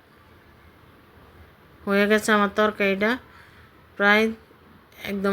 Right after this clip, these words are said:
আমার ছেলে বুনা বুনা করলে এর পছন্দ, ঝোল খাইতে চায় না,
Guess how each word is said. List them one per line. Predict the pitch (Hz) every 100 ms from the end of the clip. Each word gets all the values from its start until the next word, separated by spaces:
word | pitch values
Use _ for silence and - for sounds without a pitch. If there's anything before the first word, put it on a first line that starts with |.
| 202
আমার | 208 208
ছেলে | 196 196
বুনা | 190 185 190
বুনা | 208 214
করলে | 208 208 208 208
এর | 196 202
পছন্দ, | 190 196 190 202 185
ঝোল | 185 196
খাইতে | 185 165 185
চায় | 202
না, | 202